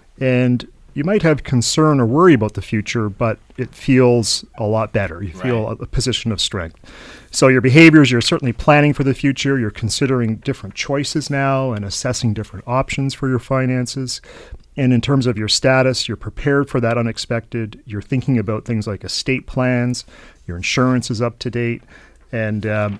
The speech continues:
Speaker 1: <clears throat> and, and really that's, you know, the, the spot to be as, as you're thinking about your midlife, right?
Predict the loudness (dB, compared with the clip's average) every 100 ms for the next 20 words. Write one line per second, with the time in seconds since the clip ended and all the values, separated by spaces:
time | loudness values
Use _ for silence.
0 | -10 0 6 6 6 0 -10 -20 _ _
1 | _ _ -10 -8 -4 -4 -2 2 4 6
2 | 4 2 -8 -6 -6 -6 -6 -10 -6 -6
3 | -4 6 6 6 2 -2 0 0 -2 -6
4 | -12 -6 -6 -4 -6 2 2 4 4 4
5 | 2 -2 -4 -4 -6 -6 -10 -12 -12